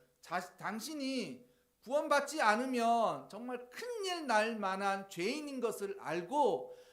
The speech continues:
"예수님을 믿고 그 죄에서 벗어날 수 있는 구원받아야 되는 사람입니다."라고 이야기하면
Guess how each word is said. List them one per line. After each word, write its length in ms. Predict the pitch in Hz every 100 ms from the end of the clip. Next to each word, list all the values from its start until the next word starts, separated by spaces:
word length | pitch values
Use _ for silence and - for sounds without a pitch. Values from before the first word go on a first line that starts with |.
| _
"예수님을 600 | 165 226 - 339 330 302 277
믿고 360 | 262 262 247
그 160 | 254 277
죄에서 460 | 240 240 240 226
벗어날 560 | 214 269 330 285 233 220
수 120 | 220
있는 300 | 214 202 202
구원받아야 680 | - 202 311 330 302 277 262
되는 220 | 202 196 196
사람입니다."라고 960 | 202 226 226 202 190 175 156 151 160
이야기하면 680 | 151 170 185 156 139 160 131